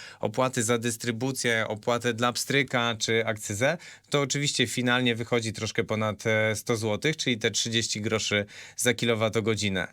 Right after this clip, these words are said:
Ale normalnie w taryfie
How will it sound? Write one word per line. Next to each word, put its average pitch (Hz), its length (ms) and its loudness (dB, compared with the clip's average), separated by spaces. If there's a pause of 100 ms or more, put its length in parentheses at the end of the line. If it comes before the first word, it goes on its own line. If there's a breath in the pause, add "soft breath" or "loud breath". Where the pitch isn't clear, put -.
(140)
Ale 120 380 2 (140)
normalnie 131 1000 2
w 117 460 2 (420 loud breath)
taryfie 120 840 2